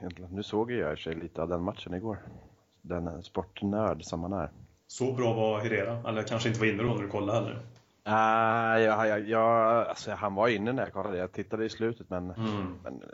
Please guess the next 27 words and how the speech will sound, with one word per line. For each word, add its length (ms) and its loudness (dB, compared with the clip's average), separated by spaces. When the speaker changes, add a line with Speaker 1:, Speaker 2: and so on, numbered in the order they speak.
Speaker 1:
liksom, 260 -10
jag 120 -12
tänker 300 -8
på 140 -4
att, 180 -8
vad 100 -16
fan, 260 -2
han 160 -4
har 60 -2
väl 180 -6
knappt 260 -6
varit 320 -4
ordinarie 680 0
i 120 -2
United 340 0
nu, 200 -2
liksom. 260 -8
Speaker 2:
Nej, 340 -2
han 100 -2
har. 180 -2
Speaker 1:
Det 60 -8
känns 220 0
som 160 2
att 100 -6
Spanien 440 2
borde 180 4
ha 260 2